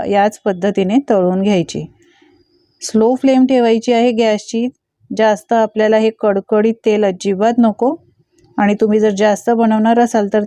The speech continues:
तीन ते चार बॅचमध्ये हे बनवून घ्यायचे. मंडळी, दिवाळीच्या फराळाचे पदार्थ अजूनही मी बरेच अपलोड केलेले आहेत,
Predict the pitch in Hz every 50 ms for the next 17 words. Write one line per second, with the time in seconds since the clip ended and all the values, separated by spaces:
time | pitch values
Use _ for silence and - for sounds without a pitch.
0 | - - 233 233 247 262 269 - 220 220 233 226 - - 220 208 214 220 214 214
1 | 202 196 196 - - 208 196 185 208 208 208 196 202 196 196 180 180 180 185 190
2 | 190 202 196 180 170 - - 170 160 - - _ _ _ _ _ _ _ _ _
3 | _ _ _ _ _ _ _ _ _ _ _ 220 214 214 214 220 226 240 254 220
4 | 226 233 214 226 226 226 240 247 233 - 254 247 247 - 240 220 220 220 226 226
5 | 226 - 240 233 233 226 208 196 214 214 214 - 240 214 214 202 185 208 220 220
6 | 233 247 254 247 240 240 240 214 208 208 208 226 247 254 - - 208 _ 196 196
7 | 202 220 226 226 247 226 214 214 208 214 214 214 202 196 208